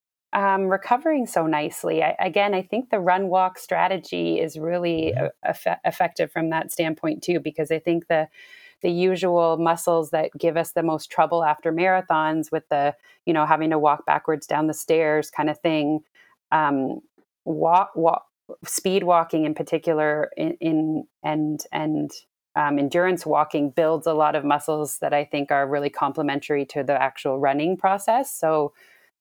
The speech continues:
Speaker 1: I feel pretty good. I, I've got a sore knee. One of my knees started to sing ab-, at, in the
Speaker 2: Mm-hmm.
Speaker 1: last, like, twelve K. Um, so I'll get that l-, tweaked and, and checked out at the Runners Academy,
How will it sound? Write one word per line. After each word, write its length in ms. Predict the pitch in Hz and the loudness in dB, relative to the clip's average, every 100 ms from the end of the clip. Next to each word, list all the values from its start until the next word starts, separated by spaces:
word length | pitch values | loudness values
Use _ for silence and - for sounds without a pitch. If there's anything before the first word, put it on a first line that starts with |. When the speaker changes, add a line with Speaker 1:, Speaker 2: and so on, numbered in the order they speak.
| _ _ _ - | _ _ _ 0
Speaker 1:
I 140 | 175 | 0
feel 420 | - 311 330 381 | 2 0 2 2
pretty 320 | 415 330 285 254 | 2 0 0 2
good. 160 | 254 | 4
I, 560 | 254 269 311 370 247 214 | 4 4 4 4 4 4
I've 220 | 196 214 | 2 4
got 160 | 240 262 | 4 4
a 60 | |
sore 280 | - 233 220 | 2 2 4
knee. 460 | 220 202 185 190 208 | 2 2 2 0 2
One 180 | 190 | 2
of 60 | 202 | 2
my 120 | 196 | 2
knees 380 | 185 170 170 165 | 2 2 0 -2
started 380 | - 160 160 156 | 0 0 0 -2
to 100 | 151 | -4
sing 480 | - 165 151 151 151 | 0 0 2 2 0
ab-, 160 | 143 - | -2 0
at, 260 | 143 - - - | 0 0 -6 -4
in 160 | 165 | 0
the 60 | 156 | 2
Speaker 2:
Mm-hmm. 80 | 143 | 4
Speaker 1:
last, 320 | 139 143 - | 4 2 0
like, 360 | 139 - - - _ - | -2 -2 -10 -20 _ -4
twelve 320 | 151 139 143 | 0 2 0
K. 480 | - 147 143 147 151 - - - - | 0 2 2 2 -2 -12 -20 -20 -4
Um, 480 | 156 143 139 139 151 | 0 2 2 0 -2
so 680 | - 143 139 139 135 131 156 _ | -2 0 2 2 0 -2 -6 _
I'll 120 | 143 143 | -2 0
get 200 | 143 - | -2 0
that 200 | 139 - | 0 0
l-, 120 | 143 - - | -6 -8 -6
tweaked 320 | - 143 - | -4 -4 -2
and, 360 | 147 143 147 - | 0 0 -4 -8
and 320 | 156 156 147 | -4 -4 -2
checked 240 | - 143 | -2 -2
out 160 | 160 143 | 0 -2
at 80 | 139 | -2
the 80 | 139 | 0
Runners 320 | 139 143 135 | 0 -2 -4
Academy, 720 | 147 139 147 147 147 151 | -2 -2 -2 -2 -2 -4